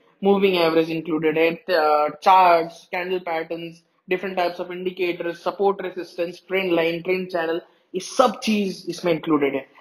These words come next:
लेकिन लोगों को ये पता ही नहीं है, ठीक है। ये नहीं कह रहा कि मुझे सब पता है, मैं hundred percent right हूँ, मैं किसी, अ, अपने आप को पूरा globally announce नहीं कर रहा हूँ।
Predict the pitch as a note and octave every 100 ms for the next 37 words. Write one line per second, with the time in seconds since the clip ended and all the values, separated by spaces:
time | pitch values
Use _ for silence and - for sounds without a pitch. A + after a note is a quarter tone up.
0 | - - E4 C#4 C#4+ D4+ C#4+ D#4+ A3+ G#3
1 | C4+ A3+ G3 A#3+ B3+ G#3+ D#3+ D#3 E3 A#3
2 | A3+ E3+ C#4 D#4+ E4 D4+ C#4 C4 C#4 B3+
3 | C4 B3 D4+ D4+ G#3+ - C#3+ _ _ _
4 | - A3 A#3+ A3 G3+ A#3 B3 B3 B3+ A3
5 | A3 A3 F3+ C#3+ F#3+ C4 C4+ - _ -
6 | C#4 C4+ D4 C#4+ - - _ - A3+ A3+
7 | A#3+ C4+ C#4 C#4 C#4 C4+ C4+ C4 A#3 G#3
8 | F#3 A#3 B3+ C4 C4 B3 A#3 B3 A#3+ C4
9 | A#3+ G#3 A3+